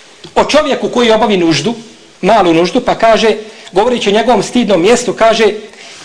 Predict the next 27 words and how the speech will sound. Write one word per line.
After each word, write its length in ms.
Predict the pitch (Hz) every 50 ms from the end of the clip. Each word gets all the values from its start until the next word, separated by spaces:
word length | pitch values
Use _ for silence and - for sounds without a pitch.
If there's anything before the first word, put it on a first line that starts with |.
| - -
"Ida 420 | 262 277 254 262 254 233 226 220 214
istudri 960 | 226 - - - - 302 311 311 285 - - 220 294 277 262 247 220 214 - - -
dar, 240 | 143 196 208 196 - - - - - - - - - - -
wa 140 | 175 180 247
ida 400 | 285 254 208 240 233 202 175 - -
turike 540 | 285 302 277 233 220 - - 214 202 175 - - - - -
istekar." 520 | - - - - 185 160 - 180 175 160 - - - - - - - - - _ - - _ _ _ _ _ _ _ _ _ _ - _ - - - - -
Kaže, 380 | - 208 208 202 165 196 190 180 - - -
čovjeku 440 | - 262 285 277 233 208 - 226 190
o 60 | -
stidno 340 | - - 262 254 196 208 185
mjesto 360 | 175 220 240 - - - 214
je, 120 | 190 -
kaže, 280 | - - - - 190 170
kao 260 | - - 277 277 226
vime 280 | 170 151 247 247 208 185
od 140 | 156 - -
krave. 300 | - - 175 139 117 104 - - - -
I 80 | 185 151
braćo, 280 | 233 233 220 - 180
ovo 140 | 196 214 175
zapamtite, 480 | - 185 185 - 196 165 147 - - 196
ovo 180 | 240 262 233
vam 120 | 208 196 202
je 80 | 214
šerijatsko 420 | 196 - 170 226 160 - - - -
pravilo. 360 | - 165 147 123 110 90